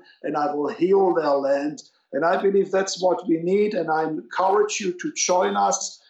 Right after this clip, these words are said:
I understand there will be also Norwegian translation, and I look forward seeing you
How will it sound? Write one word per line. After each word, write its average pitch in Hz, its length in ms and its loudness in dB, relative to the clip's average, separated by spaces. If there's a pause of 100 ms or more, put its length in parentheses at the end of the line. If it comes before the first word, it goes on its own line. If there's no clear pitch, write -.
(120)
I 156 160 0
understand 170 640 -2
there 165 100 2
will 160 180 0
be 156 120 -2
also 175 440 0
Norwegian 170 640 -2
translation, 165 880 -2 (300)
and 147 120 -2
I 190 140 2
look 214 320 -2
forward 185 480 0
seeing 196 440 -2
you 190 300 2